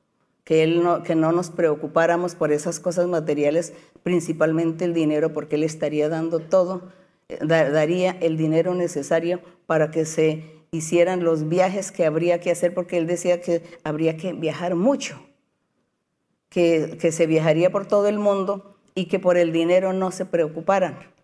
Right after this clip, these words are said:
Decía el Señor, "No se preocupen por el dinero porque yo estaré dando todo en su tiempo. Yo seré el que voy a estar pro-, voy a proveer todas las cosas".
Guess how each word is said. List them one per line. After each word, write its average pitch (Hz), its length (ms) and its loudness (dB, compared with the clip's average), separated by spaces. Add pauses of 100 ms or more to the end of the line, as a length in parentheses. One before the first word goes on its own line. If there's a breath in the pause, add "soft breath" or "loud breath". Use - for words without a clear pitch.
(140)
Decía 147 300 -4
el 160 80 -2
Señor, 165 560 -2
"No 160 240 2
se 196 140 -6
preocupen 170 500 -4
por 160 140 -6
el 147 120 -4
dinero 170 440 -2
porque 156 260 -10
yo 139 140 -6
estaré 156 380 -4
dando 160 340 -4
todo 180 480 -4
en 143 160 -8
su 139 160 -10
tiempo. 151 460 -8
Yo 147 180 -6
seré 170 280 -2
el 170 120 -6
que 165 100 -10
voy 156 240 -6
a - 20 -6
estar 160 300 -12
pro-, 160 160 -8 (260 loud breath)
voy 170 200 2
a 185 100 -2
proveer 160 560 -2
todas 190 240 -8
las 165 220 -10
cosas". - 480 -6